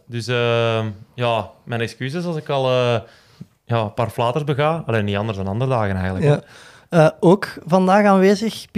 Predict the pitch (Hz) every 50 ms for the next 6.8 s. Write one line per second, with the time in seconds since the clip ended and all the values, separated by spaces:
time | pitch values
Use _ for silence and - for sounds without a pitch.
0 | 196 175 160 180 190 202 202 202 - 165 156 151 160 160 - - 165 170 180 170
1 | - - - 156 147 139 151 170 180 190 196 196 175 - - - 156 156 147 -
2 | - - - - _ _ _ _ _ _ _ - 143 147 147 156 156 156 147 147
3 | 147 147 143 139 135 135 139 160 175 - 180 165 156 151 147 135 - _ _ _
4 | _ _ _ _ _ _ _ _ _ _ _ - 131 156 170 - 190 - - -
5 | _ _ _ _ _ - - - 214 151 143 131 151 196 208 226 226 208 - -
6 | 202 196 - 190 175 185 190 185 202 208 202 185 - - - -